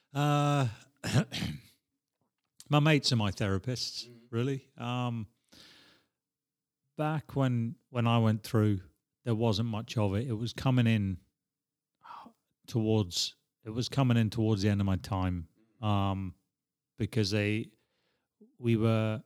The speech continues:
Speaker 1: we weren't used to, I suppose, the weight of trauma, the w-, 'cause we'd had a, we,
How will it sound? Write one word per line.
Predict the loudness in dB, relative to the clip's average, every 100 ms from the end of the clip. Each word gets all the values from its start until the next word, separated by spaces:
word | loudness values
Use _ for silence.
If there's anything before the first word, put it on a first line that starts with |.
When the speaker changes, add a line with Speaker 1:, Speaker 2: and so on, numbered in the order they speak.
| _ _ _ _ _ _ _
Speaker 1:
we | 0 2
weren't | 4 2
used | 2 2 2 0 0
to, | 0 0 -2 -6 _ _ _ _ _ _
I | -8
suppose, | -6 -4 -2 0 0
the | 0
weight | 0 2 2 0
of | -6 -6 -16 _ _ _
trauma, | -6 -2 0 2 0 0 -2
the | -4
w-, | -4 -6 -10 -6
'cause | -4 -2
we'd | -2
had | 0
a, | 0 -2 _
we, | -20